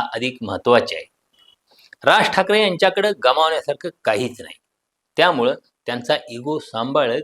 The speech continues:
युतीकडे वाटचाल करावी लागणार आहे. शिवसेनेला आपल्या अनेक जागांच्यावर पाणी सोडावं लागणार आहे. तो त्याग करण्याची तयारी उद्धव ठाकरे यांची आहे का, हाही खरा प्रश्न आहे.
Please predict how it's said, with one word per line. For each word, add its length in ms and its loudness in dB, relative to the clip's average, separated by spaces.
युतीकडे 460 -8
वाटचाल 440 -4
करावी 260 -12
लागणार 260 -16
आहे. 200 -20
शिवसेनेला 720 2
आपल्या 300 -2
अनेक 400 -2
जागांच्यावर 540 -4
पाणी 260 -2
सोडावं 380 0
लागणार 360 -8
आहे. 100 -10
तो 120 0
त्याग 180 4
करण्याची 420 -4
तयारी 340 0
उद्धव 420 -4
ठाकरे 320 -4
यांची 280 -4
आहे 260 -2
का, 200 -10
हाही 340 2
खरा 200 -4
प्रश्न 360 -14
आहे. 100 -16